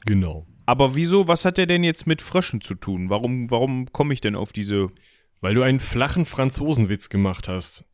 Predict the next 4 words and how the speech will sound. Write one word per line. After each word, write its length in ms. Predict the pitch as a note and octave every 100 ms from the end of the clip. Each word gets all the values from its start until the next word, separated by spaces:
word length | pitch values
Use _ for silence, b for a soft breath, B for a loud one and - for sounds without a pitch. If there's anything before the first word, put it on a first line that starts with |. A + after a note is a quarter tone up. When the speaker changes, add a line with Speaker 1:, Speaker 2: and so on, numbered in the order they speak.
| -
Speaker 1:
Ähm, 420 | G#2 G#2 G#2 G#2 b b b b b
also, 320 | A#2+ A2+ E2+ - _ - -
der 380 | A#2+ B2 C3 A2
hat 300 | C#3 - -